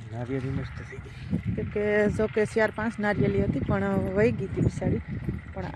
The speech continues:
Speaker 2: આ નારિયેળી હવે થડ પણ સરસ બંધાઈ ગયું અને મસ્ત મજાની નારિયેળી થઈ ગઈ. તો જો આ નારિયેળી પણ સરસ નીચે ગુંદામાં, આવાર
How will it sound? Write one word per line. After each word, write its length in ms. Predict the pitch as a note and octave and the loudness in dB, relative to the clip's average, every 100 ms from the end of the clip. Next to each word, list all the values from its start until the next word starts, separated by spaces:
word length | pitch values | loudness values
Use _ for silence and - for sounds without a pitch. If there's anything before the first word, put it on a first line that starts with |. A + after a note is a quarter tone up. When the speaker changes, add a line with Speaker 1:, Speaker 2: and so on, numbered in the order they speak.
| G#3+ | -2
Speaker 2:
આ 40 | A3 | 0
નારિયેળી 460 | A3+ A3 G#3+ G#3+ G3+ | 2 2 2 0 0
હવે 220 | G3+ G3+ - | 0 -2 0
થડ 260 | A#3 A#3 A3+ | 2 2 -2
પણ 200 | A3 G3+ | -8 -4
સરસ 200 | A3 G#3+ - | -4 -4 -6
બંધાઈ 340 | G3 G3 G3+ F#3+ | -6 -4 -6 -6
ગયું 140 | B3+ - - - - - F#3+ | -10 -12 -18 -16 -16 -14 -8
અને 140 | F#3 | -4
મસ્ત 300 | F#3+ A3+ - A3 | -2 -2 0 -2
મજાની 360 | G#3 G3+ G3+ G3 | 0 0 0 -2
નારિયેળી 420 | G3+ G#3 G3+ G3 - | -2 -2 -2 -4 -2
થઈ 120 | A#3 | -2
ગઈ. 140 | G#3 - - - - - - - - - - - - - - - - - | -2 -6 -6 -10 -8 -2 0 2 2 0 -2 -6 -4 -2 -2 -2 -6 -10
તો 60 | G3+ F#3+ | -8 -4
જો 80 | G#3 - | -4 0
આ 100 | G#3+ A3+ | 0 2
નારિયેળી 360 | A3 G3+ G#3 G3+ | 0 0 -2 -2
પણ 140 | G3+ F#3+ | -6 -8
સરસ 240 | G3 G3 - | -8 -8 -8
નીચે 260 | G3+ - C#4+ - - - - - - - - - - - - - - - - - - - - - F#3+ | -6 -2 -2 -4 -10 -10 -10 -14 -16 -20 -20 -20 -20 -20 -20 -20 -20 -20 -20 -18 -20 -20 -20 -12 -6
ગુંદામાં, 480 | G#3+ A3+ A3+ A3 G#3+ | -2 0 2 0 0
આવાર 200 | G#3+ | -2